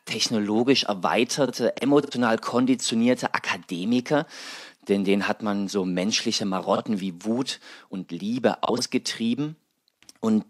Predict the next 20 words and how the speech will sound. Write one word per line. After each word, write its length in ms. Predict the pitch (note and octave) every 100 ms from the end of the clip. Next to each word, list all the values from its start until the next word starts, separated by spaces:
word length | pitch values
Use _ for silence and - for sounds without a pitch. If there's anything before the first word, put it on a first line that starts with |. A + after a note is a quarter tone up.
| -
diese 560 | G#2+ B2+ D3+ D#3 D3 -
Reinsten, 640 | - G2 E2+ C3+ D#3+ - B2
die 120 | B2+
assistieren 640 | D3 C3 - - A#2+ D#3+
der 100 | C#3
künstlichen 480 | B2 C#3 D3 - C3+
Intelligenz 760 | - - A2+ - E3+ C#3 F3+ -
und 220 | A#3 A3
die 120 | D3+
stellen 420 | F#3 - C3 D#3 D#3+
dann 120 | D3+
irgendwann 460 | B2+ D3+ C#3+ C#3+ - - - -
eine 160 | B2
Persönlichkeitsstörung 1500 | B2 B2 G#2+ A2 A#2 A2+ - - F2+ - - G2 G2 F#2+ F#2
bei 140 | E2+ E2+
diesem 220 | F2+ G2+
Computer 520 | - F#2+ - G2+ F2+
fest. 420 | - F2+ - - - - - - -
Und, 320 | - G2 G2+ G#2+
äh, 220 | G2